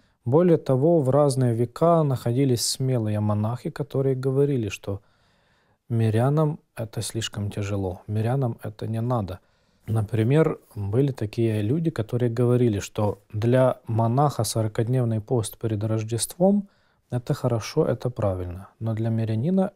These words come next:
достаточно двух недель перед Рождеством. Э,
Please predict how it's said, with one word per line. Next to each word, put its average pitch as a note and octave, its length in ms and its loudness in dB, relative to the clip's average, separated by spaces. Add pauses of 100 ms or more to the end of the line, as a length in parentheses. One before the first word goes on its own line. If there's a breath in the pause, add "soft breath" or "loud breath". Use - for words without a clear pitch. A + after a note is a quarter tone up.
(140)
достаточно A#2+ 760 -4
двух G2 340 -4
недель C3 360 -4
перед D#3 300 -4
Рождеством. D3+ 720 -2 (560)
Э, B2+ 280 4